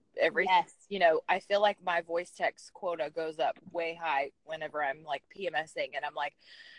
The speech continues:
Speaker 1: and you're thankfully not there at the same time, and you'll be like, "Yeah, I was there about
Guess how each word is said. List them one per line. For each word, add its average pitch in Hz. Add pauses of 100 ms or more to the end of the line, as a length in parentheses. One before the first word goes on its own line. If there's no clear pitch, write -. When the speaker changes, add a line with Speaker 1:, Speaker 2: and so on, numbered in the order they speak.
(100)
Speaker 1:
and 185
you're 220
thankfully 196
not 226
there 180
at 185
the 196
same 180
time, 180
and 190
you'll 190
be 196
like, 196
"Yeah, 262
I 254
was 247
there 220
about 190